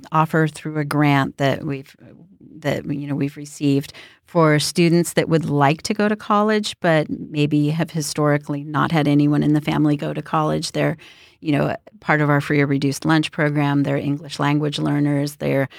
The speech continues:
foster homeless. And we have a pretty intensive push to be able to open doors for, um, looking for a college, looking for a major, looking, um, you know,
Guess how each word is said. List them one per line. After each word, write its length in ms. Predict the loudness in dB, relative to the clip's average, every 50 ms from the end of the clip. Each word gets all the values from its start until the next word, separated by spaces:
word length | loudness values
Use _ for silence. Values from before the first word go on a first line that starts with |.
| -20 -20 _ _ _
foster 420 | -2 0 0 0 0 0 0 0 2
homeless. 600 | 2 2 2 4 4 2 2 0 -2 -4 -8 -6 -2
And 300 | 0 0 2 2 0 -2 -4 _ _ _ _ _ _ _
we 340 | 0 2 2 2 2 0 -2 -6
have 180 | -2 -2 0 0
a 60 | 0
pretty 280 | 0 2 2 2 2 2
intensive 600 | 2 2 0 2 2 2 2 0 -2 -8 -8 -8
push 320 | -6 -4 -2 -2 -2 -4 -6
to 440 | -4 -2 0 0 0 -2 -4 -8 -12 _ _ -16
be 240 | -8 -2 0 0 0
able 200 | 2 0 -2 -2
to 220 | 0 -2 -2 -2 -4 -12 _ -2
open 300 | -2 -2 0 0 -2 -2
doors 540 | 0 0 0 2 2 0 0 -2 -4 -6 -12 -16 -20 -20 _ _ _ _
for, 600 | _ -2 0 2 4 4 4 4 4 2 0 -4 -6 -8 -4
um, 460 | -2 0 0 0 -2 -4 -6 -8 -14 -20 _ _ _ _ _
looking 400 | -8 -4 -2 -2 0 0 -2 -2
for 160 | 0 2 2 2
a 60 | 2
college, 480 | 2 2 2 4 4 2 2 0 -2
looking 300 | -2 -2 -2 -2 -2 -4
for 140 | -2 -2 0
a 80 | 2 2
major, 560 | 4 4 2 2 0 0 0 0 2 2 0
looking, 580 | 0 -2 -2 -4 -4 -4 -4 -4 -4 -6 -10 -8 -6
um, 260 | -4 -2 0 0 0 0
you 100 | 2 2
know, 160 | 2 2 0